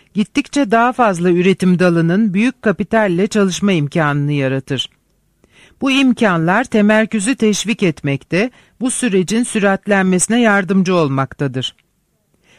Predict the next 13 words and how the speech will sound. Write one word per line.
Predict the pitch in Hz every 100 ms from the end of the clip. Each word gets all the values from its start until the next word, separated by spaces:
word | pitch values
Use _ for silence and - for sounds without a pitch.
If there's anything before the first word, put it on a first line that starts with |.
| _
Böylece | 202 262 311 277 190 185
birikimin | 214 220 - 247 294
sonucunda | - 226 185 160 180 160 170 220
kar | 240 247
haddi | 254 214 151 165
düşerken | 170 - 220 196 - 170 233
toplam | 226 208 208 233 226
kar | 190 175 196 170
büyür, | 175 151 165 - _ _ _
kapitalistler | - 165 190 226 220 - 277
arasındaki | 269 214 170 185 175 170 220
rekabet | 185 196 180 165 240 -
şiddetlenir. | 202 170 190 - 175 160 143 -